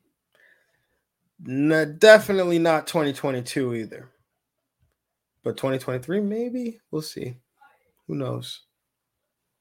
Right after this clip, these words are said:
Frank was already talking about draft prospects last week.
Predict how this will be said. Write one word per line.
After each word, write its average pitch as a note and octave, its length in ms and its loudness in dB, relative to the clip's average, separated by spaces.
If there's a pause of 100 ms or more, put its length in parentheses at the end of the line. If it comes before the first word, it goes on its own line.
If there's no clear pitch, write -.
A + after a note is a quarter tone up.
(360)
Frank D#3+ 200 4
was D3 120 0
already C#3 220 6
talking C3 220 -2
about B2 200 -2
draft B2 320 0
prospects A#2+ 520 -4
last A#2+ 300 -4
week. A#2+ 280 -8